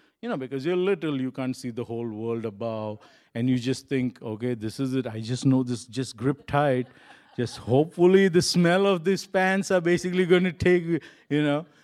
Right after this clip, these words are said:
A-, and you're just believing in that, right? Because you're not seeing what's the finality of what the Holy Spirit or, you know, what the parent is seeing.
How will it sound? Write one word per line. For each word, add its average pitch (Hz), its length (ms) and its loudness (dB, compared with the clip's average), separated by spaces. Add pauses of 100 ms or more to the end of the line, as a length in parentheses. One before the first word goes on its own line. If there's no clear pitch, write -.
(280)
A-, 170 260 0
and 190 180 0
you're 208 160 6
just 196 340 2 (260)
believing 233 560 4
in 151 180 -2
that, 226 320 -8 (100)
right? 139 320 -6 (100)
Because 135 300 -2
you're 202 140 0
not 381 220 -12
seeing 196 480 -4
what's 127 180 -6
the 135 100 -8
finality 123 840 -8 (320)
of 113 120 -4
what 117 280 -2 (160)
the 117 140 -2
Holy 117 220 -2
Spirit 123 360 -6
or, 117 260 -6
you 117 120 -10
know, 110 80 -12
what 107 200 -14 (140)
the 113 100 -12
parent 135 480 -8
is 113 120 -10
seeing. 131 420 -12